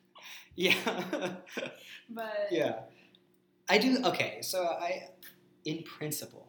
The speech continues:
Speaker 1: but not in fact. I think that's my, like,
Speaker 2: Yeah, well, I, I don't know. And I think, I mean, I, obviously that's what we're gonna talk about. Um, I wanted to add that on Hallow they have the, you,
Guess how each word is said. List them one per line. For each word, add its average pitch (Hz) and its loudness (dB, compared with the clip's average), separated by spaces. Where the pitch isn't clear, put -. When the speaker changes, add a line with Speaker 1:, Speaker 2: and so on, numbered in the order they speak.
Speaker 1:
but 135 -2
not 139 -2
in 120 -4
fact. - -14
I - -20
think 131 -6
that's - -8
my, 113 -14
like, 107 -20
Speaker 2:
Yeah, 233 0
well, 294 0
I, 233 -6
I 233 0
don't 226 -6
know. 170 -10
And 240 0
I 254 0
think, 320 -8
I 233 0
mean, 240 2
I, 180 -6
obviously 180 -6
that's 160 -10
what - -18
we're 175 -16
gonna - -16
talk - -12
about. 202 -6
Um, 190 -8
I 226 -6
wanted 233 -2
to 247 -10
add 190 -8
that 180 -8
on 220 -8
Hallow 196 -8
they 190 -4
have 185 -10
the, 185 -10
you, 226 0